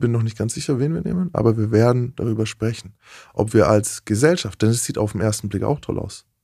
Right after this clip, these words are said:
so einen Menschen an der Führung zu haben. Natürlich sagt er nicht, „Ich bin ein Psychopath“, aber er sagt uns, „Hey, wir können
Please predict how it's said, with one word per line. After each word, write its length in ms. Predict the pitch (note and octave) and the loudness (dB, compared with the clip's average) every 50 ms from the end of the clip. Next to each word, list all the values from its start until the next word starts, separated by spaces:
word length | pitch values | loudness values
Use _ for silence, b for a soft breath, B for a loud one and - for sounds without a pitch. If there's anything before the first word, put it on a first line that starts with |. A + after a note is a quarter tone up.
| _ _ _ _ _ - | _ _ _ _ _ -6
so 260 | A2+ A2 B2 B2+ D3 | 0 4 4 6 6
einen 280 | D#3+ D3 C#3 A#2+ A2 G#2 | 6 4 4 4 2 2
Menschen 440 | G#2+ A#2+ C#3 D#3 - - - E3+ D3+ | 2 2 2 2 0 -2 -4 -4 -4
an 140 | - A2+ A2 | -2 -2 0
der 100 | G#2+ G#2+ | -2 -2
Führung 320 | - E3 E3+ F#3 F#3 F3 | 0 0 0 0 0 -2
zu 160 | - - D#3 | -2 -4 -4
haben. 180 | E3 - D3 C3+ | -4 -2 -2 -2
Natürlich 360 | A#2+ A2 - - B2 A#2+ A2+ | -2 -2 -2 -2 -2 -2 0
sagt 220 | - G#2 G2 - G#2 | 0 -2 -2 -2 -4
er 60 | F#2+ | -4
nicht, 140 | G2 F#2+ G2+ | -4 -4 -6
„Ich 120 | G2 - | -10 -8
bin 120 | - F#2+ F#2 | -6 -4 -4
ein 40 | |
Psychopath“, 520 | F2+ - - G2 F#2 - - C2 C2+ - - | -4 -6 -8 -8 -8 -4 -2 -2 -2 0 0
aber 220 | G#2 G#2 G#2+ G#2+ | 2 2 2 2
er 100 | G2+ G2+ | 0 0
sagt 280 | G2+ G#2 G2 G2+ G2+ - | 0 0 -2 -2 -4 -8
uns, 240 | F#2 F2+ - - - | -8 -8 -8 -6 -4
„Hey, 220 | C#3 B2+ G#2 G#2 | -4 -4 -2 -2
wir 160 | B2 A#2 - - | -4 -4 -4 -4
können 340 | - - G#2+ G2+ G2 - | -4 -4 -4 -4 -6 -8